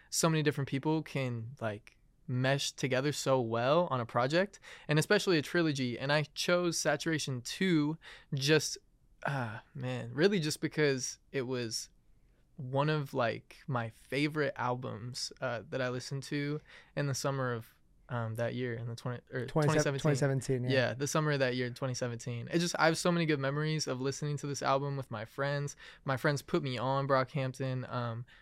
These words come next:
Speaker 1: when I saw them.
Speaker 2: Which friends? Which names? What are the
Speaker 1: Uh,
Speaker 2: names?
Speaker 1: my friends, so, um, it was actually my friend Riley. My friend
Speaker 2: Shout out
Speaker 1: Riley,
Speaker 2: Riley.
Speaker 1: Riley Larson. <laughs> I haven't talked to him in a really long time, but I hope you're doing well.
Speaker 2: <laughs>
Speaker 1: Um, he was the one that put me on Brockhampton, um,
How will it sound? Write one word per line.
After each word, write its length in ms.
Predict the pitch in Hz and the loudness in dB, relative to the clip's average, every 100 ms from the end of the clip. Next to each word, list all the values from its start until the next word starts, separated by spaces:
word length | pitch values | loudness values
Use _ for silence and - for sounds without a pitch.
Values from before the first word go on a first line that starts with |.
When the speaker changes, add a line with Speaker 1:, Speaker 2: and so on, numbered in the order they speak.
| _ | _
Speaker 1:
when 200 | 131 127 | -2 0
I 100 | 123 | 0
saw 400 | 117 - 139 135 | -2 0 2 2
them. 520 | 131 135 131 131 127 - | 2 -2 -2 -4 -4 2
Speaker 2:
Which 160 | 151 | 2
friends? 300 | - 151 143 | 6 4 4
Which 180 | 127 - | 0 0
names? 320 | 147 139 131 - - | 0 0 -2 -8 -12
What 120 | - 160 | 4 10
are 140 | 156 | 10
the 80 | 156 | 10
Speaker 1:
Uh, 20 | |
Speaker 2:
names? 100 | 151 | 8
Speaker 1:
my 160 | 156 160 | 8 6
friends, 340 | - 175 165 | 8 6 6
so, 480 | - 190 170 143 120 - _ - | 6 10 10 8 2 -4 _ 2
um, 400 | 160 139 123 127 | 6 6 2 -2
it 60 | - | 2
was 100 | 160 | 8
actually 360 | 170 190 247 226 | 8 8 4 4
my 180 | 170 | 6
friend 320 | 147 - 165 156 | 4 4 2 2
Riley. 500 | 131 123 131 113 98 - - - - | 4 4 4 0 -4 -10 -18 -20 -4
My 100 | 143 | -2
friend 240 | 127 156 139 | 2 2 4
Speaker 2:
Shout 200 | 127 151 | 8 12
out 140 | 151 | 12
Speaker 1:
Riley, 360 | 147 147 151 151 | 12 12 12 10
Speaker 2:
Riley. 40 | 170 | 8
Speaker 1:
Riley 320 | 123 151 160 | 6 6 6
Larson. 640 | 151 139 131 123 113 123 | 6 4 4 -4 -4 -2
<laughs> 40 | |
I 40 | 156 | 4
haven't 320 | 180 180 180 | 8 8 8
talked 220 | 160 147 | 6 4
to 80 | 175 | 2
him 80 | 160 | 0
in 40 | |
a 60 | 147 | 2
really 220 | 147 151 | 2 4
long 220 | 147 143 | 2 0
time, 260 | 143 143 127 | 0 0 0
but 80 | 127 | -2
I 80 | 135 | -2
hope 160 | 139 | -4
you're 80 | 147 | -4
doing 220 | 135 131 | -2 -2
well. 260 | 123 117 - - 123 | -2 -4 -8 -12 -12
Speaker 2:
<laughs> 160 | - | 6
Speaker 1:
Um, 300 | 214 139 127 | 8 10 6
he 140 | 135 190 | 4 6
was 140 | 220 | 6
the 100 | 208 | 6
one 140 | 190 202 | 8 8
that 160 | 170 | 6
put 320 | - 180 165 | 6 4 6
me 180 | 156 165 | 2 4
on 240 | 147 147 147 | 4 4 4
Brockhampton, 720 | 139 139 151 151 123 117 - | 2 2 -2 -2 -4 -4 -4
um, 280 | 135 123 | -2 -2